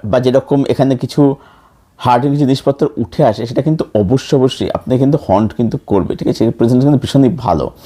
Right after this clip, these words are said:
নেক্সট হচ্ছে যে সিরিজটার মধ্যে লাস্ট পনেরো মিনিটটা কিন্তু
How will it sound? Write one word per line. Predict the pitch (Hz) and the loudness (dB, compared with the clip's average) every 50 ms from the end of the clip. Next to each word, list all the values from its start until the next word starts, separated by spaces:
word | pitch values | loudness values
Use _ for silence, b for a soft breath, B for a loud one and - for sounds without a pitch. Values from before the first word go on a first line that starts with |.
| B B B B B B B B B B B _ _ _ _ _ | B B B B B B B B B B B _ _ _ _ _
নেক্সট | 135 139 165 165 - - 175 | 2 2 2 0 0 -2 -4
হচ্ছে | 170 - - 185 | -4 0 0 0
যে | 185 | 0
সিরিজটার | 180 - 135 131 - - 160 156 | 0 -2 -4 -4 -2 0 0 2
মধ্যে | 147 123 117 95 - - 143 147 185 - - _ _ _ _ _ _ _ - | 2 2 0 0 -2 -2 -2 -2 -2 -2 -8 _ _ _ _ _ _ _ 0
লাস্ট | 101 101 101 113 135 156 - - _ - - - _ _ _ _ | 2 4 4 4 2 0 -4 -10 _ -20 -20 -20 _ _ _ _
পনেরো | - 123 123 131 | -2 0 2 2
মিনিটটা | 143 156 - - 131 | 2 0 0 -2 0
কিন্তু | 123 135 147 156 - 240 | 0 0 -2 0 -2 -4